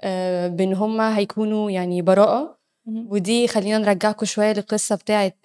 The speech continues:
Speaker 1: آم، ال-، الح-، القصة بتاعت الم-، فيلة المنصورية اللي حصلت، وهنا كانت في حفلة لطلاب، آم، حفلة لطلاب، آه، في المنصورية، فيلة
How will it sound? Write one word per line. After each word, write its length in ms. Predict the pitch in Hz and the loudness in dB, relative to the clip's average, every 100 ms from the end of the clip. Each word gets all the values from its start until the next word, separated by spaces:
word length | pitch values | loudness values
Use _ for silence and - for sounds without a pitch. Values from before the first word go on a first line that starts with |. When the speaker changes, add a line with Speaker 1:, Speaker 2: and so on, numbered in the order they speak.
| - | -4
Speaker 1:
آم، 580 | 185 175 170 170 165 160 | 0 0 0 -2 -4 -6
ال-، 180 | 170 180 | -4 -2
الح-، 300 | 185 175 202 | -2 -4 -6
القصة 320 | - 220 208 | -6 -6 -4
بتاعت 200 | 202 196 | -6 -4
الم-، 160 | 190 175 - 170 | -6 -8 -8 -6
فيلة 220 | 170 214 226 | 2 2 2
المنصورية 460 | 202 180 - 190 202 | -4 -6 -2 0 2
اللي 100 | 190 | 0
حصلت، 480 | 202 208 233 311 - - - - - | -4 -4 -2 -2 -4 -20 -18 -18 -8
وهنا 260 | 208 220 | -4 -2
كانت 240 | 233 214 185 | -2 -2 -4
في 220 | - 220 | -6 -6
حفلة 440 | 226 226 233 233 226 | -4 -4 -2 0 0
لطلاب، 540 | 202 202 185 196 262 - - - | -4 -4 0 2 0 -4 -18 -2
آم، 920 | 190 180 175 170 170 170 165 170 165 - _ - - | 0 2 2 0 0 -2 -4 -6 -6 -10 _ -20 -20
حفلة 320 | - 202 214 190 | -8 -2 0 0
لطلاب، 720 | 185 185 180 180 196 185 180 | 0 -4 -4 0 0 0 -6
آه، 160 | - 196 | -6 -4
في 140 | 170 | -4
المنصورية، 540 | 190 180 190 196 190 220 | -2 -2 -2 0 2 2
فيلة 220 | 208 196 | 0 -4